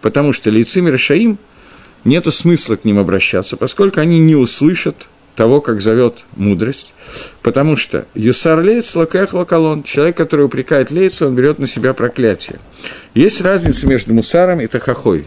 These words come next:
Рамбам это пишет, э, Мальбим это пишет очень много раз, что есть разница между мусаром и тахахой. Мусар посредством боязни, страха какого-то перед наказанием, а тахаха посредством викуаха разума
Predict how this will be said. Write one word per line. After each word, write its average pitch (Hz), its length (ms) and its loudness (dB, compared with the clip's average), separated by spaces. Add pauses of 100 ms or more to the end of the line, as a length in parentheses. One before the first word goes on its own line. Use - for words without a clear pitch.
(120)
Рамбам 123 400 0
это 107 160 -6
пишет, 107 340 -4
э, 113 360 2
Мальбим 117 380 2
это 101 140 -2
пишет 107 240 -4
очень 104 240 -2
много 85 240 -2
раз, 92 300 -4 (420)
что - 220 0
есть 151 160 2
разница 170 400 0
между 117 260 0
мусаром 143 460 0
и - 20 -4
тахахой. - 480 -6 (500)
Мусар 123 520 0 (240)
посредством 170 640 0 (160)
боязни, 127 600 2
страха 123 520 -4
какого-то 92 500 -2
перед 101 380 0
наказанием, 101 720 -2 (400)
а 110 100 0
тахаха 123 500 0
посредством 139 800 -2
викуаха 120 720 2
разума 107 540 0